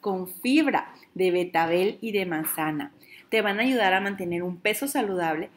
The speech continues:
y otra cosa muy importante, los carbohidratos que tienen son carbohidratos complejos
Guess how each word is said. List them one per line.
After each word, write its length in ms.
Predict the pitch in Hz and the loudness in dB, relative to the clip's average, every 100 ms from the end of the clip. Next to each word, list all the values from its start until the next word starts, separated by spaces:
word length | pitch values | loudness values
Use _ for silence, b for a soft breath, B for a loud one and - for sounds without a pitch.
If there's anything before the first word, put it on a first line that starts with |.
| B B | B B
y 300 | 233 240 254 - | -4 -2 -2 -4
otra 360 | 214 214 208 | -4 -4 -8
cosa 220 | 214 208 | -8 -8
muy 220 | 208 208 208 | -6 -6 -8
importante, 600 | 208 202 - 196 196 185 | -10 -10 -6 -6 -6 -6
los 240 | 180 180 | -6 -8
carbohidratos 760 | - 190 180 180 175 175 - | -6 -4 -2 0 -2 -4 -10
que 120 | - 151 | -10 -8
tienen 320 | 185 180 180 | -6 -6 -8
son 180 | 180 175 | -12 -10
carbohidratos 640 | 185 190 170 156 - - | -10 -6 -6 -8 -12 -10
complejos 600 | 202 220 330 339 226 | -8 -4 -2 -2 -4